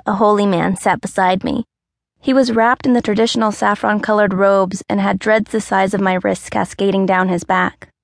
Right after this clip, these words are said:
"I'd love to learn about your life here," I began.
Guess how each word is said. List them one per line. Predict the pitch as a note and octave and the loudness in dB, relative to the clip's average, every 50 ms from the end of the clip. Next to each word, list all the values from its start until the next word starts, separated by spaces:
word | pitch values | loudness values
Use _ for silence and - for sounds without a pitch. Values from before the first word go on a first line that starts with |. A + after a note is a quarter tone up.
| _ _ _ _ _ _ _ - | _ _ _ _ _ _ _ -2
"I'd | - G#3+ G3+ G#3 | -2 0 2 2
love | A3 B3+ D4 - | 2 2 2 2
to | - D4+ | 0 2
learn | B3 A3+ G#3+ G#3 | 2 2 2 2
about | G3+ G3 F#3+ F#3 F#3+ | 2 2 2 2 2
your | G3 G3 F#3 F3+ | 0 0 2 2
life | F3 E3+ - D#4+ - | 2 2 2 0 0
here," | - G#3+ G3 F#3 F#3 | -2 0 0 2 2
I | F#3 F3 | 2 2
began. | F3+ F#3 F3+ F3+ F3+ E3 D#3+ D#3+ F3+ F#3+ | 0 0 -2 0 0 2 2 0 0 -2